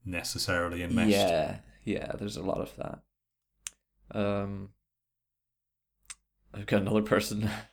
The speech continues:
Speaker 2: <laughs> Dragon, saying most of them. <laughs> Uh, so I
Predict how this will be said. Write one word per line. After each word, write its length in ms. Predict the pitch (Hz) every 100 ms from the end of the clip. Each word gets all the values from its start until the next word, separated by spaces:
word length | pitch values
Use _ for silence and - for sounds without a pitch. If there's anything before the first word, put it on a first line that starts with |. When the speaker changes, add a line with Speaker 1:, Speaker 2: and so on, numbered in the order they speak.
| _ _
Speaker 2:
<laughs> 500 | _ _ _ _ -
Dragon, 500 | 73 92 98 101 104
saying 500 | 104 98 95 92 92 -
most 300 | 95 107 131
of 120 | 156
them. 220 | - 247 208
<laughs> 340 | - _ - - - - -
Uh, 300 | 90 90 110 151
so 260 | -
I 40 | 117